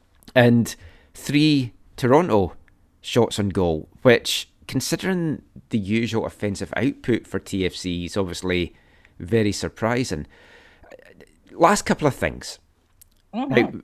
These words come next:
Speaker 1: Vancouver have fast-paced guys. Christian Dajome is really good just now. Deiber Caicedo is very fast as
Speaker 2: Mm-hmm.
Speaker 1: well. Looking at what Kyoto and Toy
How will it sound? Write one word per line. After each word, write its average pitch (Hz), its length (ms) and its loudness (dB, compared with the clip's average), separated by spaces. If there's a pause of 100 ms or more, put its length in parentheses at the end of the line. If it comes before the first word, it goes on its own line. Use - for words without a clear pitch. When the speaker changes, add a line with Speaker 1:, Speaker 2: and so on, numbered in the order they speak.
(140)
Speaker 1:
Vancouver 147 800 0 (760)
have 123 220 0
fast-paced 113 680 0
guys. 78 420 -4
Christian - 380 -2
Dajome 110 580 4
is 95 540 -2 (400)
really 104 400 0
good 98 160 -2
just - 260 -8
now. 92 160 -2 (420)
Deiber 92 300 -4
Caicedo 107 920 0
is 82 200 -4
very 87 280 -4
fast 85 440 -2
as 80 80 -6
Speaker 2:
Mm-hmm. 95 100 -6
Speaker 1:
well. 120 440 4 (680)
Looking 160 380 2
at 151 300 2
what 127 260 2
Kyoto 110 580 0
and 98 160 -4
Toy 120 520 -2